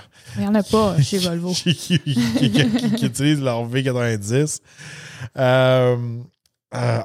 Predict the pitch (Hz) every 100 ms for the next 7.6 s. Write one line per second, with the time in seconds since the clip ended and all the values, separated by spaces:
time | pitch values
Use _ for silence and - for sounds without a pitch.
0 | - 135 135 151 120 135 160 160 190 -
1 | - 160 175 - 202 165 170 196 - 156
2 | 190 175 170 156 143 147 143 147 151 147
3 | 139 - 139 - 131 107 147 143 147 147
4 | 160 143 135 160 151 135 123 120 139 139
5 | 135 143 131 117 139 135 127 117 139 123
6 | 110 131 147 135 147 - 196 160 147 135
7 | 160 143 143 120 127 165